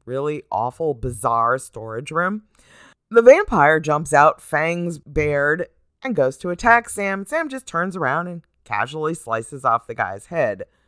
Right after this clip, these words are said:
Well, I guess we won't be asking him any questions. Then will we, Sam? Bit hasty there with the blade, boy. And Sam shows absolutely no emotion over this. He just looks down at his blade like, "Oh,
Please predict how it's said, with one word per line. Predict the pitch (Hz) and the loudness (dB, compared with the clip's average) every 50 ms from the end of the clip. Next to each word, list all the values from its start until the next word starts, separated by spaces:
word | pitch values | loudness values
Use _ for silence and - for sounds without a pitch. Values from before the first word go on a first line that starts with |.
| _ _ _ _ | _ _ _ _
Well, | - 139 160 165 _ _ _ | 2 2 2 2 _ _ _
I | 135 | -8
guess | 139 143 147 147 - - | -4 -4 -6 -6 -6 -10
we | 147 139 | -10 -6
won't | 147 151 - - | -6 -6 -6 -8
be | - 135 - - | -14 -16 -2 2
asking | 127 139 143 - - - 147 156 160 165 | 2 2 2 0 -8 -14 -12 -12 -12 -14
him | 175 _ _ _ 254 254 247 214 | -16 _ _ _ -8 -4 -2 -2
any | 170 156 139 131 | -2 -2 -4 -8
questions. | - - - 120 107 117 - - 135 127 127 151 185 208 233 - - - _ _ _ _ _ _ _ | -12 -4 -2 -2 -2 -2 -6 -10 -10 -10 -8 -6 -8 -8 -8 -8 -10 -12 _ _ _ _ _ _ _
Then | 185 196 202 | -6 -4 -2
will | 208 208 214 208 196 | 0 2 2 2 2
we, | 180 156 135 | 0 -2 -4
Sam? | 135 - 147 120 107 98 82 76 - _ _ _ _ _ _ _ - 185 | -8 -10 -10 -10 -10 -12 -16 -18 -20 _ _ _ _ _ _ _ -6 -2
Bit | 190 175 - - | -2 -2 -2 -4
hasty | 156 190 208 196 - - - 190 185 | -4 -2 -2 -2 -4 -8 -12 -10 -4
there | 170 170 165 160 156 | -2 0 0 0 -2
with | 160 156 _ | -4 -6 _
the | 165 | -6
blade, | 147 156 170 170 160 156 151 135 113 | -4 -2 0 0 0 0 -2 -4 -6
boy. | - 123 123 131 139 147 147 _ _ _ _ _ _ _ _ _ _ _ _ _ _ | -8 -2 -2 0 -2 -2 -6 _ _ _ _ _ _ _ _ _ _ _ _ _ _
And | - 208 202 190 | -4 -4 -2 -2
Sam | - - 226 214 220 233 240 | -2 -4 -2 -2 -2 -2 -4
shows | 208 - 208 180 180 180 175 - _ | -2 2 2 2 2 0 -6 -4 _
absolutely | - 165 175 190 175 - 185 - - 165 170 165 | 2 2 2 2 -2 -8 -8 -6 -6 -8 -8 -6
no | 156 151 156 156 175 175 | -4 0 2 2 4 2
emotion | 156 143 135 127 135 165 175 - 175 147 135 | 2 2 2 2 2 2 0 -2 -6 -4 -4
over | 123 120 113 113 113 | -4 -6 -6 -6 -6
this. | 110 95 76 - - - | -6 -6 -6 -6 -10 -12
He | - 175 | -12 -12
just | 151 - - 160 151 - - | -12 -8 -8 -8 -10 -10 -10
looks | 147 151 151 147 - | -8 -10 -8 -8 -4
down | - 156 151 147 147 | -4 -2 -2 -2 -4
at | 143 139 139 | -6 -6 -8
his | 139 135 | -8 -10
blade | 135 _ 135 139 143 143 147 147 135 127 | -10 _ -6 -4 -4 -4 -4 -6 -6 -4
like, | 127 127 120 _ _ _ | -6 -6 -6 _ _ _
"Oh, | 143 139 120 | -16 -16 -16